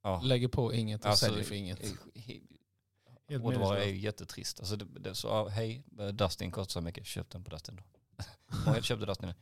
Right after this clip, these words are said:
Speaker 1: Etthundratusen stycken. Vi vill ha tre. Vilket pris får vi? Stick. Det är
Speaker 2: <laughs> Samma.
Speaker 1: Ja, så det, det, det, det har aldrig varit någon, de, de gångerna man, när, när man har tjänat pengar på, i-,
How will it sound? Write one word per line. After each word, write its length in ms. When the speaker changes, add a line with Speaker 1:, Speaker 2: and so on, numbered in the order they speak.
Speaker 1:
Etthundratusen 680
stycken. 320
Vi 100
vill 120
ha 60
tre. 400
Vilket 200
pris 220
får 100
vi? 180
Stick. 460
Det 180
är 80
Speaker 2:
<laughs> 300
Samma. 440
Speaker 1:
Ja, 140
så 120
det, 180
det, 200
det, 300
det 180
har 120
aldrig 200
varit 200
någon, 300
de, 200
de 180
gångerna 220
man, 220
när, 180
när 240
man 160
har 80
tjänat 260
pengar 280
på, 120
i-, 120